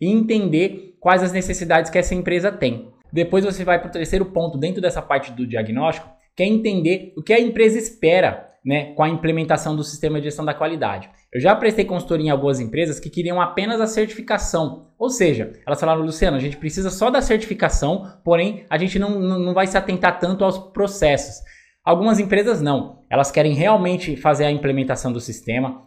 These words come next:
e também querem obter os benefícios que o sistema de gestão da qualidade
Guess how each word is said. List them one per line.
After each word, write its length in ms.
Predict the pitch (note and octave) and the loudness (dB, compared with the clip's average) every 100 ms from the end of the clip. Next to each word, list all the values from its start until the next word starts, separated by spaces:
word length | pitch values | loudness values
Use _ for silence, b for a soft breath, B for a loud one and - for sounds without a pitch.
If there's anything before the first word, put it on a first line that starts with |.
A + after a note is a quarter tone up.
| _ | _
e 80 | C3+ | -2
também 420 | C3 E3 D#3 F#3+ | 2 2 2 0
querem 280 | F#3 E3+ E3+ | 2 0 0
obter 600 | E3+ D#3+ E3 D#3 B2 - - | -2 -2 0 0 0 -6 -8
os 120 | C#3+ | -4
benefícios 480 | D#3 E3+ D#3+ E3 E3 | -2 -2 -4 -6 -4
que 80 | F3 | -8
o 20 | |
sistema 320 | - F3 D#3+ | -4 -4 -2
de 40 | |
gestão 200 | D#3 D3+ | -4 -2
da 80 | D#3 | -2
qualidade 480 | D3+ D3+ C3+ C3 | 0 0 2 0